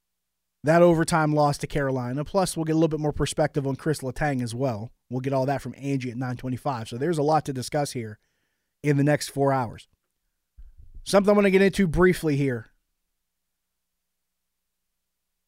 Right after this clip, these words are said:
Remember a, a, maybe a month or so ago when I talked about how the Steelers were about to approach a part of the schedule where they were gonna face some teams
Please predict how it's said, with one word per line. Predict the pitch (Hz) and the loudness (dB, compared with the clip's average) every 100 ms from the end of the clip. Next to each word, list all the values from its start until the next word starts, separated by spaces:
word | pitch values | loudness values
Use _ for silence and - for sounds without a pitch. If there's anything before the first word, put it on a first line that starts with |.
| - | 2
Remember | 180 285 440 427 415 | 4 4 4 4 6
a, | 269 214 196 | 4 2 2
a, | |
maybe | 220 233 | 4 4
a | 196 | 4
month | 175 196 208 | 6 4 6
or | 202 | 4
so | - 196 | 6 4
ago | 202 180 185 185 _ _ _ _ _ _ _ _ _ _ _ _ - | 4 4 4 2 _ _ _ _ _ _ _ _ _ _ _ _ -6
when | 143 | 0
I | 160 | 2
talked | 208 196 208 | 4 4 4
about | 180 170 | 2 4
how | 185 | 4
the | 160 | 2
Steelers | - 175 180 185 175 - - _ _ _ _ _ _ _ | 0 2 2 2 -2 -8 -16 _ _ _ _ _ _ _
were | 139 | -2
about | 147 175 180 | 4 6 6
to | 175 | 4
approach | 151 - 180 - | 4 4 4 2
a | |
part | - 175 165 | 2 2 2
of | |
the | 151 | -2
schedule | - 170 170 175 170 - _ - | 0 2 4 2 0 -8 _ -8
where | 131 | 0
they | 160 | 4
were | 196 | 4
gonna | 185 170 | 4 2
face | - 196 - | 2 2 4
some | 185 | 0
teams | 175 185 185 185 190 - | 0 -2 0 0 -2 -6